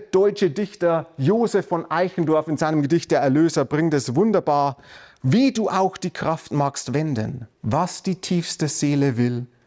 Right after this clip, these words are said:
niemals wirst du's hier vollenden. Und die Sehnsucht wird nicht still.“ Der Mensch, Sie und ich, wir finden innerweltlich keinen Wert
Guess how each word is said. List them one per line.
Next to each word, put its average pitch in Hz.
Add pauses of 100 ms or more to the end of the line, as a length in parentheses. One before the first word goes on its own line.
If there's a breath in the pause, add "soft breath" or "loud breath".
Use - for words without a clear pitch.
(220 soft breath)
niemals 131
wirst 135
du's 127
hier 165
vollenden. 123 (640)
Und 127
die 113
Sehnsucht - (320)
wird 113
nicht 110
still.“ - (2500 soft breath)
Der 151
Mensch, 226
Sie 277
und 254
ich, - (140)
wir 175
finden 247
innerweltlich 185
keinen 254
Wert 165